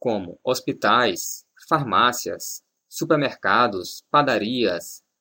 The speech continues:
delegacias e limpeza pública. Restaurantes e lanchonetes podem continuar funcionando, mas apenas com serviço de entrega. Segundo o governador, essas medidas são importantes,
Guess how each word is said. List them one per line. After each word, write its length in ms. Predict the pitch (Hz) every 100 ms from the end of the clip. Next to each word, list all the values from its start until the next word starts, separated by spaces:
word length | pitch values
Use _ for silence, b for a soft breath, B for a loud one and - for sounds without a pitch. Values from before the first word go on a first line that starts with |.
| _ 110
delegacias 960 | 131 123 110 101 - 131 143 143 143 -
e 180 | 127 123
limpeza 440 | 127 120 127 -
pública. 600 | - 123 113 98 - 107 _ _ -
Restaurantes 760 | 139 143 160 160 175 196 156
e 60 | 120
lanchonetes 920 | 117 131 113 104 131 139 - - - _
podem 320 | 131 135 135
continuar 500 | 131 127 - 107 92 -
funcionando, 800 | 170 208 180 151 110 113 110 135 -
mas 480 | 113 120 165 202 - -
apenas 560 | 196 - 135 170 170
com 140 | - 147
serviço 580 | 131 110 92 139 139 120
de 60 |
entrega. 520 | 170 - 110 95 - - _ _ _
Segundo 460 | - 170 170 208 202
o 60 | 147
governador, 680 | 135 120 104 87 117 107 - _ -
essas 280 | 165 185 160
medidas 520 | 139 107 151 117 107
são 120 | 147
importantes, 960 | 165 214 208 - 139 135 - - -